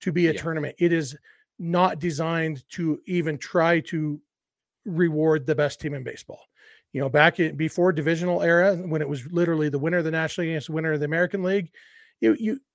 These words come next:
Speaker 1: you had a pretty good chance, a fifty-fifty chance of the best team in baseball winning the World Series. These days, I mean, there's, what, twelve teams making the playoffs this year? That's six times
Speaker 2: Yeah, it
Speaker 1: as
Speaker 2: is
Speaker 1: many
Speaker 2: nuts. We didn't even talk
Speaker 1: a-,
Speaker 2: about
Speaker 1: as
Speaker 2: that,
Speaker 1: there
Speaker 2: yeah.
Speaker 1: used to be,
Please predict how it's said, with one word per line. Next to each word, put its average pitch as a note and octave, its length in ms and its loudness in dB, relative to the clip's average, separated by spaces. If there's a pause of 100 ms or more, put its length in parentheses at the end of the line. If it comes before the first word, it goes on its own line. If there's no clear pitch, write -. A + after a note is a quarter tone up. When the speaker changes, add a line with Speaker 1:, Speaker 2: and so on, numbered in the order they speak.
Speaker 1:
you B3+ 180 0
had A3+ 80 6
a - 40 0
pretty A3+ 260 -4
good F#3 180 0
chance, - 280 -2
a C#3 40 -6
fifty-fifty G3 560 -2
chance F#3 360 -2
of D#3 200 -4
the D#3 100 0
best D#3 240 2
team E3+ 180 -2
in D3+ 100 -2
baseball D3 560 2 (340)
winning D#3+ 260 0
the D3+ 80 0
World C#3+ 220 0
Series. - 420 -10 (380)
These G3+ 200 2
days, C#3 440 2
I D#3+ 100 -2
mean, D3+ 240 -2 (440)
there's, F#3+ 460 2 (680)
what, F#3+ 260 -4
twelve G3 440 4
teams G#3 380 -2
making F3 400 0
the D3+ 80 0
playoffs F#3+ 520 -2
this C4 200 -6
year? C4+ 320 -4 (380)
That's A3 200 4
six - 280 -4
times A3 260 -2
Speaker 2:
Yeah, F3+ 40 -2
it G3 40 -2
Speaker 1:
as E3+ 80 -2
Speaker 2:
is G3+ 160 2
Speaker 1:
many F#3 160 0
Speaker 2:
nuts. - 260 -6
We G2 80 -10
didn't F#3 120 -8
even - 80 -14
talk B2 260 -8
Speaker 1:
a-, E3+ 40 2
Speaker 2:
about E3 100 2
Speaker 1:
as F3+ 180 4
Speaker 2:
that, - 60 -10
Speaker 1:
there F3+ 120 4
Speaker 2:
yeah. F3 100 -2
Speaker 1:
used F#3+ 180 -4
to F3+ 80 -2
be, G3+ 320 -4